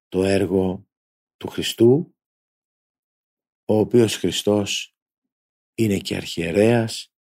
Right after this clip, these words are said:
είναι και προφήτης. Έτσι, από αυτόν τον Απόστολο,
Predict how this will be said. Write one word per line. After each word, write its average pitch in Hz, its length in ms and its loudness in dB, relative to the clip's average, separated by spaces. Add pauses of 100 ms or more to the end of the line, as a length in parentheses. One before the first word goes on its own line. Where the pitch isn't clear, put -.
(480)
είναι 101 220 0
και 92 140 -6
προφήτης. - 840 -8 (3000)
Έτσι, 196 600 2 (880)
από 110 240 0
αυτόν 160 320 0
τον 127 140 2
Απόστολο, 156 880 2